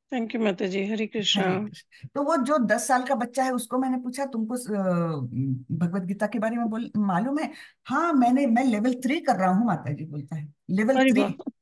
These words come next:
Speaker 2: <laughs> देखिए, दस साल का बच्चा है,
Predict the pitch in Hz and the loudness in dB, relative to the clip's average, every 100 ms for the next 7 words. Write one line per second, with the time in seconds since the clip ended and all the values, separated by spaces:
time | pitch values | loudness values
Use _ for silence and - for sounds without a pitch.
0 | - 254 247 247 220 202 - 185 - - | -14 -2 2 4 4 2 0 -4 -6 -12
1 | - - - 302 294 196 185 180 143 196 | -16 -14 -8 -8 -4 -2 -2 -4 -6 -2
2 | 180 156 247 - 190 160 180 151 131 - | -2 2 2 2 0 0 0 -2 -4 -2
3 | 151 131 | -4 -4